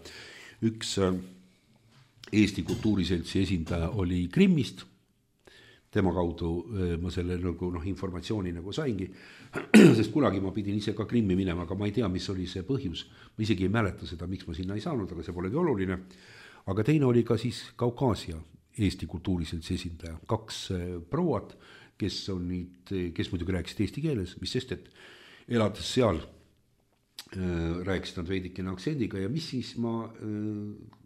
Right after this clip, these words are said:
teada sain. Vaata, hästi palju Eesti kultuuriseltse on Venemaal. Uskumatult palju. Erinevates piirkondades, erinevates linnades. Inimesed käivad koos, õpivad eesti keelt ja, ja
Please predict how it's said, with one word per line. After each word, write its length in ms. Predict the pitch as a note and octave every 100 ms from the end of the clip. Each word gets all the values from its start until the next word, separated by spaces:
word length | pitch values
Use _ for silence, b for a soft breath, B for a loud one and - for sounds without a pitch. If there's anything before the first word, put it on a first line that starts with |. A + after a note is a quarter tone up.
| _
teada 320 | - B2+ -
sain. 240 | D#2 D#2+ - _ _ b b b b b b b b b b b -
Vaata, 220 | A#2+ D3+ C3+ - - - _ _ _ _ _ _ _ _ - -
hästi 280 | B2+ D#3+ - B2
palju 240 | C3 F#2+
Eesti 240 | B2 -
kultuuriseltse 720 | - F2+ B2 F#2 G2+ F#2+ -
on 60 | D#2+
Venemaal. 380 | F#2+ E2 - - _ _ _ _ _ _ B B B B _
Uskumatult 960 | D3 D3+ - - F2 E2 E2+ - D#2 -
palju. 280 | G2 E2 - - _ _ _ _
Erinevates 600 | A2+ C3 F2 E2+ E2 F2 -
piirkondades, 800 | D#3 C#3 - F#2+ F2 F2 E2+
erinevates 580 | A#2 F#2+ D#2+ D#2+ F#2 -
linnades. 540 | C#3 C3+ G2 F#2 E2+ - _ B B B B
Inimesed 400 | B2 C3+ G2 E2+
käivad 300 | - F2 E2+ -
koos, 300 | D3+ A#2 A2
õpivad 320 | F#2 F2+ F#2
eesti 240 | A2 -
keelt 380 | - C3 G#2+ -
ja, 140 | F#2+ F2+ A2
ja 200 | G2